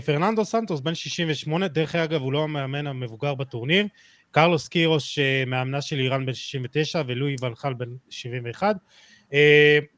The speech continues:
סנטוס היה שחקן הגנה, כמו שאמרת, יוני, שיחק בליגה הראשונה והשנייה, פרש בגיל שלושים ושלוש.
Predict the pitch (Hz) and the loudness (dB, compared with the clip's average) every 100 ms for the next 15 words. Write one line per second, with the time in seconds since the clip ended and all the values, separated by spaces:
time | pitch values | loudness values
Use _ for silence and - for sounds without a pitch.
0 | - - 185 180 190 - 160 151 147 139 | -20 2 2 2 -2 0 2 2 0 -6
1 | 151 143 135 135 156 151 147 170 156 147 | -4 -2 0 0 0 -2 0 0 0 -2
2 | - 156 175 180 156 - 139 131 131 139 | 2 2 4 2 -2 -2 -4 -2 -2 0
3 | 135 123 117 127 131 127 - 156 185 202 | 0 -2 -4 -6 -4 -4 -6 -2 0 0
4 | _ _ _ _ 131 151 151 131 127 143 | _ _ _ _ 4 4 2 -4 -4 -4
5 | - 123 - 131 117 110 135 214 - | -4 -8 -6 -6 -4 0 4 4 2